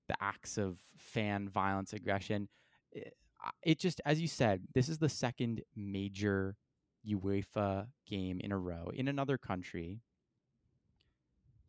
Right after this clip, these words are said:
that has sh-, shown that they just can't do these events. And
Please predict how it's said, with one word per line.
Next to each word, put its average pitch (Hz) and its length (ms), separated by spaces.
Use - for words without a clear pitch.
that 101 360
has 110 240
sh-, - 240
shown 147 380
that 131 140
they 120 120
just 113 200
can't 117 420
do 110 360
these 104 280
events. 95 640
And 110 400